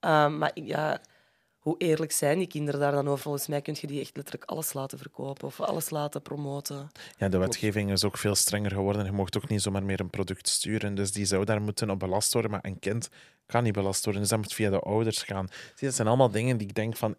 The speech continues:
Speaker 2: eigenlijk kun je dat beter niet doen. En als ouder vind ik ook wel dat je daar je verantwoordelijkheid in moet nemen en, en niet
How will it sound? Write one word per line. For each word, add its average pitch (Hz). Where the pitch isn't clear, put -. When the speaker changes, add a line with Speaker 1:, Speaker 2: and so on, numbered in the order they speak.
Speaker 2:
eigenlijk 110
kun 104
je -
dat 98
beter 107
niet 98
doen. 95
En 113
als 104
ouder 107
vind 110
ik 107
ook 110
wel 110
dat 104
je 110
daar 101
je 101
verantwoordelijkheid 101
in 104
moet 101
nemen 107
en, 104
en 98
niet 104